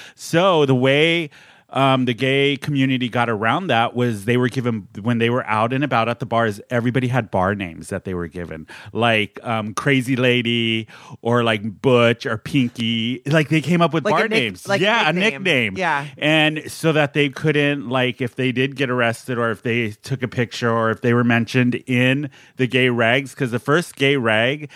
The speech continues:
Speaker 1: was San Diego Suns, S O N. Um, where it would tell you all of the different clubs in
Speaker 2: So
Speaker 1: San Diego and, like, um, oh, here's a picture of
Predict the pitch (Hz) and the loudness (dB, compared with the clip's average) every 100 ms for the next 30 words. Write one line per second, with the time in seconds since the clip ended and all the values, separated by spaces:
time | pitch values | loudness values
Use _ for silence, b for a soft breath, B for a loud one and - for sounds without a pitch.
0 | B B 110 123 123 117 98 - 123 123 | B B 0 4 4 0 -6 0 2 4
1 | 123 113 104 - 113 95 - 117 110 123 | 2 0 -2 -2 -2 -2 -6 -8 -2 0
2 | 113 101 113 175 180 b b b - - | 2 2 0 -2 -8 b b b -16 -2
3 | 131 127 135 147 147 151 143 127 - 160 | 2 2 0 0 0 2 0 -2 -4 0
4 | 165 151 135 - 131 160 170 160 139 127 | 2 0 -2 -2 0 2 2 2 0 0
5 | 135 139 117 - 156 185 127 101 101 143 | -2 -2 -4 -4 0 2 2 0 -8 0
6 | 143 151 131 135 - - - 226 165 151 | 2 2 -4 -10 -14 -12 -2 2 2 2
7 | 139 165 180 165 - 143 160 180 175 131 | 2 2 2 -4 -4 -2 0 0 -4 -2
8 | 131 139 131 113 - 143 135 131 135 156 | 2 2 2 -2 -6 0 0 0 0 2
9 | 156 143 143 135 139 143 135 - 139 135 | 2 2 0 0 -2 -2 -4 -4 -2 0
10 | 120 127 | 2 0